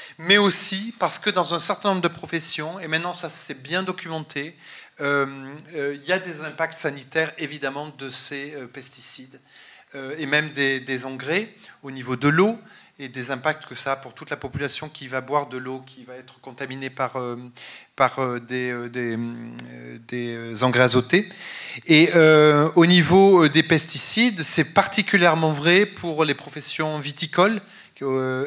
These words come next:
arboricoles, hein, des fruitiers, où on sait que c'est des cultures qui sont extrêmement traitées. Et donc, ces catégories agricoles, d'agriculteurs, sont les premières exposées. Il ne faut jamais l'oublier.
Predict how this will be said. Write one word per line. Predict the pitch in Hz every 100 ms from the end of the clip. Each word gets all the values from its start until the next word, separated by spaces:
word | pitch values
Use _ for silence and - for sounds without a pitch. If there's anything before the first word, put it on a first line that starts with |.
| -
arboricoles, | 143 143 160 175 - 190 202 190
hein, | 151 170
des | 151
fruitiers, | - 170 - - 180 208 - - - -
où | 170 156
on |
sait | - - 214
que |
c'est | - 170 139
des | 151
cultures | 147 - - 233
qui | -
sont | - 180 208 - - _ _ _
extrêmement | 190 - - - 170 185
traitées. | 180 151 - 156 220 - - _
Et | 139
donc, | 135 202 208
ces | - - 220
catégories | 220 - 190 160 151 185 220 156
agricoles, | 139 143 - 160 185 156
d'agriculteurs, | 143 135 143 156 - 185 185 - -
sont | - 190
les | 185
premières | 180 170 160 160 156
exposées. | 151 - 160 139 127
Il | 127
ne |
faut | - 135
jamais | 151 156
l'oublier. | 143 143 143 196